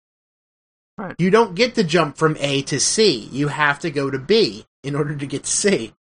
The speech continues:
Speaker 2: And, you know, a lot of times we don't always get to see that because we're so worried about getting to the goal. And we're so worried about doing everything right.
Speaker 1: Yeah.
Speaker 2: We're so worried about doing everything right that we don't rem-,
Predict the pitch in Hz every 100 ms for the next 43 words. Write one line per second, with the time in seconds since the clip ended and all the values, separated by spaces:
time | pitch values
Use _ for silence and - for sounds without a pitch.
0 | _ - 165 165 165 165 - 180 170 156
1 | 185 202 175 185 170 165 151 - - 170
2 | 180 180 165 165 156 160 147 147 214 226
3 | 175 139 143 147 143 143 139 - 170 151
4 | 185 175 151 139 143 123 147 135 131 135
5 | 135 151 214 156 104 - _ _ _ _
6 | _ _ - 139 147 - 160 156 151 151
7 | 147 147 151 143 131 143 143 127 123 131
8 | 120 - - 139 139 _ _ _ - 143
9 | 214 214 208 185 170 175 170 160 156 151
10 | 139 135 143 185 202 - 139 151 147 -
11 | 175 185 - - 147